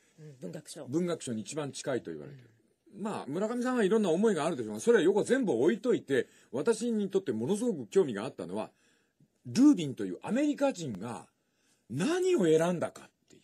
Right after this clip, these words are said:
Speaker 2: う。
Speaker 1: うん、そうですね。いろんな短編もありますからね。
Speaker 2: その芥川の作品が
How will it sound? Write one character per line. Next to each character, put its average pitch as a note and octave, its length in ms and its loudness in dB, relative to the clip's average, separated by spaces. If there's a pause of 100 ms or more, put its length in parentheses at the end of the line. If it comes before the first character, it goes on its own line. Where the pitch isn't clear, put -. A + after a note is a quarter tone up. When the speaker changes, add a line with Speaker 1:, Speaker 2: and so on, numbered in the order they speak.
(160)
Speaker 2:
う。 G3+ 680 -4
Speaker 1:
う - 20 -14
ん、 D#3 40 -20
そ C4 220 -6
う C4+ 40 -2
で A3 100 -6
す A3 120 -16
ね。 A3 160 -6
い G#3 60 -10
ろ A3 140 -6
ん B3 40 -6
な B3 120 -8
短 A#3+ 240 -10
編 A#3 320 -6
も G#3 80 -8
あ G#3 40 -8
り A3 80 -8
ま B3 140 -8
す - 80 -18
か G3 100 -14
ら F3 120 -12
ね。 F3+ 440 -12
Speaker 2:
そ G#2+ 120 -10
の G2+ 180 -6
芥 - 400 0
川 D3+ 160 -2
の G2+ 80 -8
作 A2 340 -12
品 A#2+ 220 -8
が G#2+ 180 -8